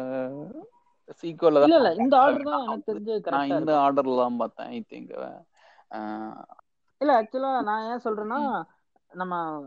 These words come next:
Speaker 2: வான்மகள் பார்த்தா,
Speaker 1: ம்.
Speaker 2: லைக், அதுல வந்து ஓர் இரவோட ஸ்பாய்லர்ஸ்
Speaker 1: ஓகே,
Speaker 2: வந்துரும்.
Speaker 1: ஆமா,
Speaker 2: So,
Speaker 1: ஆமா.
Speaker 2: எனக்கு தெரிஞ்சு
Speaker 1: ஆ.
Speaker 2: ஓர் இரவு வந்து அதுக்கப்புறம் வான்மகள் வந்தா தான் கரெக்டா
Speaker 1: நான், நான்
Speaker 2: இருக்கும்.
Speaker 1: பார்த்தேன்
Speaker 2: ஏன்னா இது வந்து
Speaker 1: actually.
Speaker 2: என் யூசர் எக்ஸ்பீரியன்ஸை
Speaker 1: ஆ.
Speaker 2: பாதிச்சுது.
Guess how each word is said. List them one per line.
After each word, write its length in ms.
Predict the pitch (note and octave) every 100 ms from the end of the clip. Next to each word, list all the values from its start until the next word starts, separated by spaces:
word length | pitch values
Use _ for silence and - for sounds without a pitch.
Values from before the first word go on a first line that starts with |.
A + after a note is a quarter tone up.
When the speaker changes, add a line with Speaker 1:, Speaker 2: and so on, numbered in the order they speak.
| D#3+ _ _ -
Speaker 2:
வான்மகள் 600 | D#3+ G#3 C#4 C4+ A#3+ A3
பார்த்தா, 300 | F#3+ F#3+ -
Speaker 1:
ம். 160 | C4+ E4+ _ _ _ - _ _ _ _ _ _ _ _ _ _
Speaker 2:
லைக், 220 | F#3 F#3+
அதுல 300 | F3 G3+ B3
வந்து 220 | A#3 A#3 D4 C4+ F#3+ D#3
ஓர் 340 | F3+ A3+ C4
இரவோட 460 | A#3 A3+ G#3+ G#3 F#3 D#3+
ஸ்பாய்லர்ஸ் 500 | - F3+ A#3+ B3 F#3+
Speaker 1:
ஓகே, 60 |
Speaker 2:
வந்துரும். 340 | B2+ A#2+ C3 G#2
Speaker 1:
ஆமா, 260 | A#2+ C3 A#2+
Speaker 2:
So, 20 |
Speaker 1:
ஆமா. 160 | G#2+
Speaker 2:
எனக்கு 260 | A2 C#3 G#3+
தெரிஞ்சு 160 | A3+ C4+
Speaker 1:
ஆ. 100 | G#3
Speaker 2:
ஓர் 220 | A3+ C4
இரவு 680 | B3 A3+ G#3 G3+ F#3+ F3+ E3+
வந்து 400 | F3+ G#3+ C#4+ F4
அதுக்கப்புறம் 520 | A3 G#3 G#3+ A3 A3
வான்மகள் 420 | F#3 F#3+ F#3 F3
வந்தா 200 | E3+ E3+ D3
தான் 120 | G3+
கரெக்டா 60 |
Speaker 1:
நான், 100 | D3
நான் 80 | B2+
Speaker 2:
இருக்கும். 220 | A#2 A2+
Speaker 1:
பார்த்தேன் 340 | A2 A#2+ A#2 B3
Speaker 2:
ஏன்னா 60 |
இது 140 | A#3+ A#3
வந்து 180 | B3+ C4+
Speaker 1:
actually. 120 | A3+
Speaker 2:
என் 80 | F#3+
யூசர் 300 | D#4 D#4+ A3+
எக்ஸ்பீரியன்ஸை 480 | F#3+ D4 C4+ A#3
Speaker 1:
ஆ. 40 | E3+
Speaker 2:
பாதிச்சுது. 480 | D#3+ G3 A3 A3+